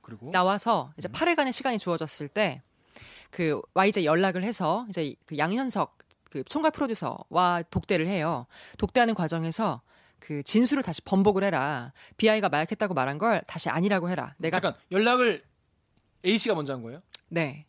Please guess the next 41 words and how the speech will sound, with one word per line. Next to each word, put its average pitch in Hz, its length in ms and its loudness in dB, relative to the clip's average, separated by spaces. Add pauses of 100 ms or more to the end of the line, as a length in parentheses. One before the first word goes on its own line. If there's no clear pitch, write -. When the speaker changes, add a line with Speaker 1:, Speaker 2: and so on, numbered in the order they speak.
Speaker 1:
A 151 100 -6
씨가 151 160 -4
왜 220 120 6
연락을 160 260 2
먼저 113 200 -12
한 107 60 -14
거예요? 101 140 -16 (260)
Speaker 2:
그 226 240 4
앞에 285 260 2
걸 262 260 2
설명을 302 340 2
드려야 165 220 2
되는데, 151 560 -2 (880)
어, 156 480 2 (460)
비아이 240 340 4
씨가 196 640 0 (440)
마약을 180 360 2
했다고 247 340 2
진술이 220 520 0
된 143 240 -6
거는 240 440 -2
경찰의 185 540 -4
팔월이었으나 196 840 2 (320)
와이지가 208 480 2
이걸 165 220 2
알고 202 280 2
있던 202 240 -2
건 208 220 0
이 160 100 -12
두 - 160 -8
달 208 180 2
전인 165 400 -6 (120)
유월이었어요. 151 680 -2 (100)
Speaker 1:
어, 110 400 -14
비아이 196 500 2
씨가 175 300 -2
마약을 151 240 2
했다는 208 260 0
걸? 151 300 -4
Speaker 2:
네. 147 420 -6
Speaker 1:
야, - 60 -12